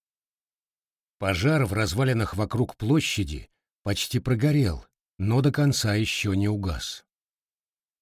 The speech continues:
Скорбная работа на руинах уже шла. Ратники — в зеленых кафтанах кремлевской стражи и пришедшие им на подмогу горожане выносили тела павших,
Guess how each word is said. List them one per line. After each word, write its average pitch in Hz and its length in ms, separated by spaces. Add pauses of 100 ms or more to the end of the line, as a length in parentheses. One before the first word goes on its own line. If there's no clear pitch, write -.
(480)
Скорбная 117 640
работа 113 400
на 113 140
руинах 113 480
уже 101 200
шла. 90 460 (1080)
Ратники — 101 840 (200)
в 92 60
зеленых 107 520
кафтанах 113 580
кремлевской 110 640
стражи 95 580 (420)
и 92 100
пришедшие 113 680
им 113 260
на 110 80
подмогу 107 440
горожане 101 640 (420)
выносили 107 580
тела 110 320
павших, - 720